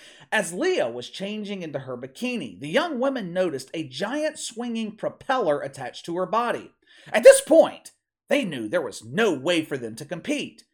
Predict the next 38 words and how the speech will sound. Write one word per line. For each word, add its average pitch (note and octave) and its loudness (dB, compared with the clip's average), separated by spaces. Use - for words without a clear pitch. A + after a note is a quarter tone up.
They're D4+ 4
using F#3 -2
arms G3 4
and A2 -6
legs C4 0
to C3+ -8
swim. C#3 -6
Leah D4+ 2
Thomas C#4 -4
has F3+ -6
a D3+ 0
gas-powered E3 -4
motor F#3 4
in D#3+ -4
her F#3 0
pants. G3 -6
This F#4 2
week, A3 -4
Riley D4 0
Gaines F3 -6
was D3+ -2
invited C3+ -4
to D3 -8
the C3 -8
State A#2 -10
of B2 -12
the C3+ -8
Union, G#3 -4
an F#3+ 0
event D#3 0
where C#3 -4
she - -6
was C#3+ -6
surrounded C#3+ -2
by D3+ 0
mostly D3 -4
shit - -2
fucks. - -8